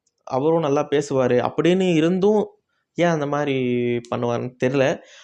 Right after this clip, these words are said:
அதுக்கப்புறமா நான் ஏதாவது பழக்கடைக்கு போய் ஏதாவது பழம் வாங்குறேன்னா, நான்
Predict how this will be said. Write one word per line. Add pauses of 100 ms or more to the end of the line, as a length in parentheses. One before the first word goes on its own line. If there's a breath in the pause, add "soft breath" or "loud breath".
(140 loud breath)
அதுக்கப்புறமா
நான்
ஏதாவது
பழக்கடைக்கு (100)
போய்
ஏதாவது
பழம்
வாங்குறேன்னா,
நான்